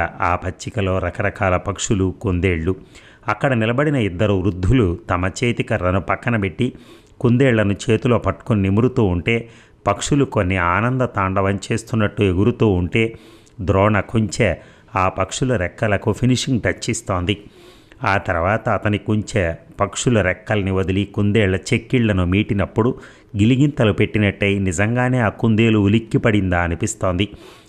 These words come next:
నెమ్మదిగా అతని కుంచె కిందకి జారి నెమలిని నిమరగా ఆ నెమలి నరనరం మెలి తిరిగినట్టుగా పురి విప్పింది. అలా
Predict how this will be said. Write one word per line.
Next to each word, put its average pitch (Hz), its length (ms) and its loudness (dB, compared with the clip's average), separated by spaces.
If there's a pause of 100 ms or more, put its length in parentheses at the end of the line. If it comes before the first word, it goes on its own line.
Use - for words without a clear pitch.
(140)
నెమ్మదిగా 95 500 0
అతని 98 240 -2
కుంచె 104 380 -2
కిందకి 95 420 -4
జారి 92 400 0 (420)
నెమలిని 127 480 2
నిమరగా 104 600 0 (100)
ఆ 92 200 2
నెమలి 104 440 -2
నరనరం 101 680 2
మెలి 101 240 4
తిరిగినట్టుగా 95 840 0 (460)
పురి 117 180 2
విప్పింది. 104 600 -4 (920)
అలా 101 360 0